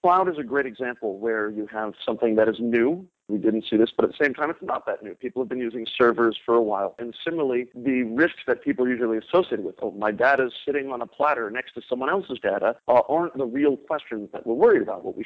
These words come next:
should think about is cloud computing introduces more moving pieces, and the risk is not that your data's not in your building. It's that you have more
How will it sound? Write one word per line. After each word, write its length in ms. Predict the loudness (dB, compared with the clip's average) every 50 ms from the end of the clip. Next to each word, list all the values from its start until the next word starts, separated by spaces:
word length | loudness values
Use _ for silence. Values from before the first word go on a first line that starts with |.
| -4
should 220 | -2 -2 -2 -2 -2
think 160 | -4 -4 -2
about 400 | -2 -2 -2 -2 -2 -4 -2 0
is 160 | 0 0 -2 -4 -4 0
cloud 260 | 2 2 2 2 0
computing 440 | -4 -8 -2 2 2 4 4 2 0
introduces 600 | -6 -6 -4 -2 -2 -2 -2 -2 -4 -4 -4 -6 -10 _ -20 -20 _ _ -6
more 300 | -2 2 4 4 4 4
moving 400 | 4 4 4 4 2 0 -2 -2
pieces, 460 | 0 2 2 2 2 -2 -4 -4 -6 -12 -16 _
and 260 | -10 -8 -6 -6 -4 -4
the 100 | -4 -2
risk 380 | 0 2 2 0 0 -2 -4
is 140 | -4 -4 -4 -4
not 340 | -4 -2 0 2 0 0 -2 -8 -20 _ _ -20 _ _ -2
that 240 | 0 0 0 2
your 120 | 0 0 0
data's 400 | 2 2 2 4 2 2 0 -2 -10 -16 -10 -2
not 320 | 2 2 2 2 0 -4 -20 _ _ _ -4
in 200 | -2 -2 -2 -2
your 220 | -2 -2 -2 -2
building. 500 | 0 4 4 4 4 4 2 -4 -6 -10 -14 -12 -10
It's 200 | -10 -10 -10 _ -4
that 220 | -2 -2 -2 -4 -4
you 140 | -2 -2 -2
have 280 | 0 0 2 2 2 0
more 360 | -2 -2 0 0 0 0 0